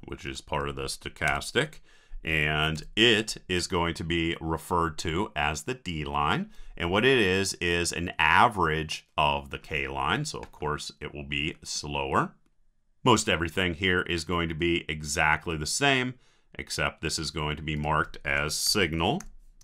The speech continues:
And I wanna make the color orange. Width two, that's fine, and everything else there is good. Now another thing I would like to do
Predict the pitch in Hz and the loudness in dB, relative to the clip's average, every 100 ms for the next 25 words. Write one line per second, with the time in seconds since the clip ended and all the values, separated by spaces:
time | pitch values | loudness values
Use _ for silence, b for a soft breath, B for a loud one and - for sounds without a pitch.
0 | - b b b b 104 95 90 90 - | -20 b b b b 6 6 8 4 2
1 | 87 90 87 85 82 82 80 - 76 73 | 2 4 2 2 2 2 -2 -6 -2 0
2 | 69 - 120 95 90 151 - - - 80 | -2 4 6 6 4 2 -6 -20 -8 -4
3 | 76 73 98 208 214 - - - - - | 0 2 2 0 -6 -14 -20 -20 -20 -20
4 | - - - b b b b - 139 143 | -20 -20 -20 b b b b -2 -2 -2
5 | - - 95 95 85 85 - 85 80 80 | -10 2 4 4 4 2 0 4 6 6
6 | 80 82 - 73 73 73 67 67 71 73 | 4 -2 -4 -2 -2 -4 -6 -4 -4 -4
7 | 71 - 73 - - 73 67 65 90 123 | -4 0 0 0 -4 -6 -6 -4 0 0
8 | 233 _ - - _ B B B B B | 0 _ -20 -20 _ B B B B B
9 | 110 117 113 135 220 175 - 110 107 110 | 4 6 8 6 6 4 4 4 6 2
10 | - 95 95 95 98 95 90 87 87 90 | 0 2 2 2 0 2 0 0 0 2
11 | 95 | 2